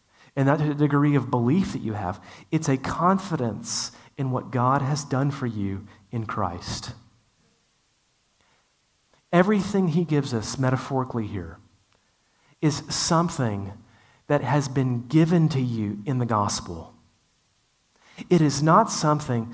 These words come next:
that depends on your passion, and it depends on your rationale and understanding of something. That means if you're just a Christian, brand new, you can be just as strong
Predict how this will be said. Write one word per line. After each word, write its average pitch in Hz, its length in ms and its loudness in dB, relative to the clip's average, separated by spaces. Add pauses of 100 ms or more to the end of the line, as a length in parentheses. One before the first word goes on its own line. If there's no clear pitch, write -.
(140)
that 147 120 0
depends 156 480 2
on 135 220 0
your 151 180 2
passion, 135 640 -4
and 139 80 0
it 139 100 0
depends 156 420 2
on 143 380 2
your 175 240 4
rationale 151 680 2
and 131 140 -2
understanding 143 680 0
of 113 80 -4
something. 104 360 -6 (240)
That 208 220 4
means 208 420 6
if 160 180 0
you're 202 140 4
just 208 500 -2
a 202 60 0
Christian, 123 680 2 (160)
brand 208 500 6
new, 143 420 4 (680)
you 208 200 8
can 254 200 4
be 175 180 4
just 151 500 4
as 214 120 2
strong 156 800 0